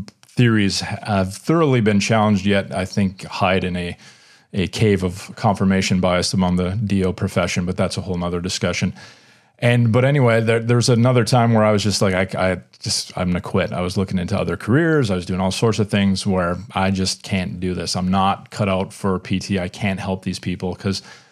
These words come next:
I was, you know, you get about eighty percent success rate just with natural history and different things. You know, seventy, eighty percent of folks, those aren't the people we think about at night. It's the twenty to ten percent that are struggling, that keep us up at night, that make us feel miserable, that make us feel like we're not doing well.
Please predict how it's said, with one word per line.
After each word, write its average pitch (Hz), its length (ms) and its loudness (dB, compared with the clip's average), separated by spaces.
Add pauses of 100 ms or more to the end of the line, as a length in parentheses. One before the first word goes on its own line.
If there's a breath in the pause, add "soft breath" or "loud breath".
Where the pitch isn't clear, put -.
(140 loud breath)
I 139 80 2
was, 143 180 2 (540)
you 131 120 0
know, 113 100 4
you 113 180 4
get 160 140 4
about 127 200 2
eighty 127 200 2
percent 120 360 2
success 110 400 0
rate 95 360 -2
just 104 180 -2
with 92 100 0
natural 101 340 0
history 110 320 0
and 104 80 4
different 101 260 0
things. 110 180 2
You 95 200 -2
know, 104 140 0
seventy, 120 400 0
eighty 110 120 0
percent 107 300 0
of 101 80 0
folks, - 260 -4 (300 soft breath)
those 185 200 2
aren't 175 140 2
the 127 60 4
people 151 220 2
we 117 100 4
think 135 220 0
about 98 220 2
at 85 80 -2
night. 87 160 -4
It's 85 140 -8
the 101 80 -2 (100)
twenty 135 220 4
to 98 60 0
ten 131 220 0
percent 101 360 0
that 87 100 -2
are 85 60 -4
struggling, 101 540 0 (320 loud breath)
that 92 160 -4
keep 127 220 0
us - 160 0
up 110 160 0
at 104 80 0
night, 104 200 0
that 87 100 -4
make 104 240 -2
us 98 100 -4
feel 104 220 -2
miserable, 98 400 2
that 90 100 -2
make 98 200 -4
us 98 100 -4
feel 101 160 -2
like 92 180 -4
we're 95 180 -4
not 92 120 -6
doing 92 200 -4
well. 90 220 -4